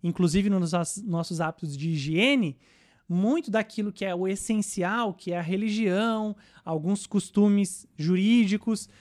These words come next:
algumas perspectivas mais intensas, linguísticas, acabou. Mas veja, não é esse aspecto negativo que eu queria trazer aqui, mas principalmente o contato com novas culturas que, é, o con-,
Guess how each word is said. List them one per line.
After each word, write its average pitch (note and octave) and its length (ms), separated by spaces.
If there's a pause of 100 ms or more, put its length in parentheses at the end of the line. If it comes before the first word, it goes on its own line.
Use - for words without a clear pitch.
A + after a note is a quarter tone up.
(140)
algumas F#3 380
perspectivas G3+ 1000 (360)
mais G3 440
intensas, G3+ 600
linguísticas, A#3 720 (500)
acabou. F3 460 (460)
Mas A3+ 300
veja, D3+ 340 (380)
não F3 180
é B3 120
esse A#3+ 160
aspecto A3 460
negativo G#3+ 480
que A3 60
eu G3 40
queria G3+ 220
trazer G3 340
aqui, F3+ 380 (320)
mas D#3+ 180
principalmente A#3 800
o G3+ 60
contato B3 840
com A#3 220
novas G3+ 320
culturas A#3+ 640 (340)
que, B3 360 (380)
é, F#3+ 320
o G#3+ 80
con-, A3 240